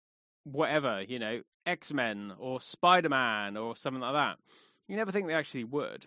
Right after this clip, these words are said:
or they talk about it for years, like James Cameron's Spider-Man, and it never happened. But now we've got such a deluge of choice that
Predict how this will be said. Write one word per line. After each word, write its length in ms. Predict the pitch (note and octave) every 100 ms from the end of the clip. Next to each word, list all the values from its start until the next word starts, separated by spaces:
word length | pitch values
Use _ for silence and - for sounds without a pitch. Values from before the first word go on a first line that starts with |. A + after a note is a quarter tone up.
| -
or 180 | C#3 C#3
they 140 | D#3
talk 220 | D3+ F3
about 160 | D#3 D3
it 80 | G#2
for 60 |
years, 180 | D3 C3
like 120 | A2+
James 240 | A2+ C3 A#2
Cameron's 320 | C3+ B2 A#2+
Spider-Man, 500 | - C3+ B2+ F2+ F#2+
and 100 | G#2+
it 40 |
never 260 | A#2 A#2+ A2+
happened. 480 | B2 B2 - - - _ _ _ _ _ _ -
But 100 | D3+
now 200 | E3+ F3+
we've 180 | E3+ -
got 200 | D#3+ -
such 720 | - - F#3 - - - - _ _ _ _ _ _ _ _ _ _ _ _ -
a 60 | D#3
deluge 580 | - E3+ E3 D3+ B2+
of 100 | B2+
choice 560 | - E3 A#2 G#2 - - -
that 260 | C3+ C3